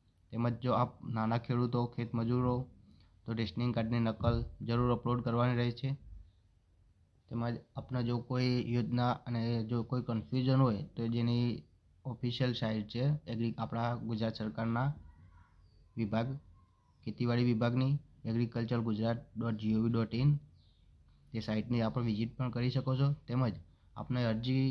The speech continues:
કેવી રીતે કરવી છે અને આપણને કોઈ પ્રોબ્લેમ આવે છે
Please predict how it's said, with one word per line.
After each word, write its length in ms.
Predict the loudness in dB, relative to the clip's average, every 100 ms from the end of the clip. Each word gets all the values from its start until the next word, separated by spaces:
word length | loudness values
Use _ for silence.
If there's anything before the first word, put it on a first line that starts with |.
| -2
કેવી 220 | -2 2
રીતે 180 | 2 0
કરવી 380 | -2 -2 0 0
છે 160 | -2 -14 -14 -20 _ -20 _ -10
અને 180 | -4 -2 -4
આપણને 480 | -6 -6 -2 -2 -2 -2
કોઈ 160 | -6
પ્રોબ્લેમ 380 | -2 2 4 4
આવે 220 | 2 -2
છે 100 | -8